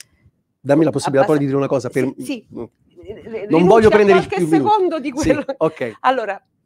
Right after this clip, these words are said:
Speaker 2: Marco Piantibene si insedia al comune.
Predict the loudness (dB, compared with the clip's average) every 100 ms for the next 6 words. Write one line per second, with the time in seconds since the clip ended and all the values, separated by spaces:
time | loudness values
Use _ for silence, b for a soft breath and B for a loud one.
0 | _ _ -10 -10 -10 -12 -10 -12 -14 -14
1 | -12 -12 -14 -18 -20 -16 -12 -12 -12 -14
2 | -12 -12 -14 -20